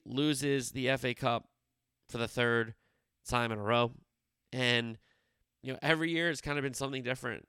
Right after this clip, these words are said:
The first year, you know, Frank and that side in a London derby against Arsenal. You know,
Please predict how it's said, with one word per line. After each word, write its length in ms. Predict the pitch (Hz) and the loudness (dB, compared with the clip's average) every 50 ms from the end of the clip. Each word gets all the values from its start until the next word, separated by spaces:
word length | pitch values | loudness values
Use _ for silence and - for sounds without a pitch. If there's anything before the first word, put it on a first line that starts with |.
| _ _ _ | _ _ _
The 100 | - 117 | -12 -12
first 400 | - 127 131 131 135 - - - | -8 -6 -4 -4 -4 -4 -6 -6
year, 420 | 135 131 127 123 123 120 117 117 _ _ _ _ _ _ _ _ _ _ _ _ _ _ _ _ - | -4 -2 0 2 2 0 0 -4 _ _ _ _ _ _ _ _ _ _ _ _ _ _ _ _ -10
you 80 | - 117 | -8 -6
know, 80 | 117 | -6
Frank 580 | 110 - - 123 127 127 123 127 123 - - - _ _ _ _ _ _ _ _ _ _ _ _ _ _ _ _ _ _ _ _ _ _ _ _ _ _ _ _ _ _ _ - | -6 -6 -6 -2 -2 0 0 -2 -4 -10 -18 -20 _ _ _ _ _ _ _ _ _ _ _ _ _ _ _ _ _ _ _ _ _ _ _ _ _ _ _ _ _ _ _ -12
and 160 | 120 117 117 | -10 -8 -8
that 180 | 123 120 117 | -8 -8 -6
side 300 | - - 123 123 123 123 | -6 -4 -2 0 0 0
in 100 | 123 117 | 0 -2
a 60 | 113 110 | -4 -8
London 320 | 110 113 117 117 117 113 | -6 -6 -6 -6 -6 -6
derby 260 | 113 113 120 117 117 | -2 -2 0 0 0
against 220 | 117 113 113 - - | -2 -4 -4 -6 -2
Arsenal. 560 | 123 123 123 - 127 123 120 117 117 120 120 _ _ _ _ _ _ _ _ _ _ _ _ _ _ _ _ _ _ _ _ _ _ _ _ _ _ _ _ _ | -2 0 0 0 -4 -6 -4 -4 -6 -6 -10 _ _ _ _ _ _ _ _ _ _ _ _ _ _ _ _ _ _ _ _ _ _ _ _ _ _ _ _ _
You 120 | - 123 120 | -10 -10 -10
know, 100 | 117 | -10